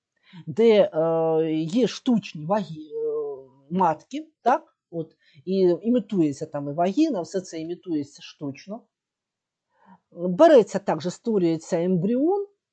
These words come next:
і взагалі, тобто у цьому інкубаторі, м, дитинка, дев'ять місяців вона у лабораторних умовах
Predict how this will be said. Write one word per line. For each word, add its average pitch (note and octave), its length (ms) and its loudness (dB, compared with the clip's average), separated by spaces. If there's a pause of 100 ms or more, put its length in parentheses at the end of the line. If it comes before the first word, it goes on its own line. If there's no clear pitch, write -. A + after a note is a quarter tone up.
(300)
і D4 140 2
взагалі, D4 720 4
тобто F3 500 -4
у F#3 120 -2
цьому D#3+ 560 -2
інкубаторі, D4+ 920 2 (460)
м, E3+ 500 -6
дитинка, C4 720 -2 (340)
дев'ять D#3+ 520 0
місяців G3+ 520 -4
вона E3+ 400 -4 (320)
у E3 80 -4
лабораторних E3 760 -2
умовах D#3+ 380 -4